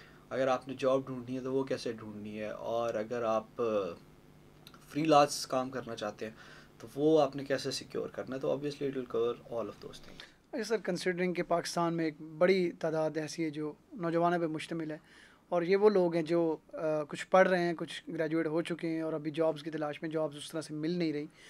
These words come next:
Speaker 2: तो एक, अ, frustration है। तो आपको क्या लगता है ऐसी सूरत हाल में इस जो एक pertinent issue है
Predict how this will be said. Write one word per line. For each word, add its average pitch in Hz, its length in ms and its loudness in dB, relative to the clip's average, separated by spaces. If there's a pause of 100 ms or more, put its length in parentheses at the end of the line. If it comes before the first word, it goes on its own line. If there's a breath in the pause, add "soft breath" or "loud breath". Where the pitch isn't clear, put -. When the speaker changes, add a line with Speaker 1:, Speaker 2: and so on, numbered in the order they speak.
(220 loud breath)
Speaker 2:
तो 175 60 -2
एक, 175 200 -4
अ, 170 60 2
frustration 170 520 -2
है। 175 60 -2
तो 175 100 -2
आपको 180 340 4
क्या 185 180 4
लगता 170 260 -2
है - 60 -6 (160)
ऐसी 180 240 2
सूरत 170 280 -4
हाल 160 260 0
में 165 80 -8
इस - 320 -4 (480 loud breath)
जो 170 100 2
एक 175 120 -2
pertinent 190 400 8
issue 165 260 0
है 147 160 -4